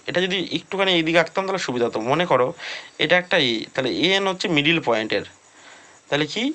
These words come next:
এ এন সমান সমান কি, হাফ এবি। টোটাল ডিস্টেন্সটার অর্ধেক হচ্ছে এইটুকু। অতএব এসি প্লাস সিবি, এসি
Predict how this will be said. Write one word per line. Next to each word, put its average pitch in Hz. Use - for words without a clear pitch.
এ 156
এন 156
সমান 123
সমান 135
কি, 233
হাফ 123
এবি। 185
টোটাল 208
ডিস্টেন্সটার 196
অর্ধেক 143
হচ্ছে 190
এইটুকু। 113
অতএব 165
এসি 196
প্লাস 147
সিবি, 151
এসি 160